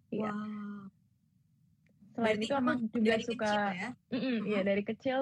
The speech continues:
Speaker 1: Aku dari kecil sih mulai dari teater sama, um, tari Bali
Speaker 2: Wow.
Speaker 1: dulu. Dan, uh, aku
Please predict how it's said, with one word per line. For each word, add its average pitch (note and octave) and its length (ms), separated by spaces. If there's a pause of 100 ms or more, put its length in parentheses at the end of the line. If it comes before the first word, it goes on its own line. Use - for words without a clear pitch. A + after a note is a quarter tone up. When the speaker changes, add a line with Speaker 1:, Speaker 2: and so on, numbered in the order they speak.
Speaker 1:
Aku G3 220
dari G#3+ 240
kecil A3+ 240
sih C#4 100
mulai A3+ 240
dari G3+ 220
teater G3+ 440 (140)
sama, F#3+ 640 (100)
um, F#3 400
tari G3+ 220
Bali G3 320
Speaker 2:
Wow. - 80
Speaker 1:
dulu. G#3 340 (560)
Dan, F#3 560
uh, F#3 480
aku G3+ 220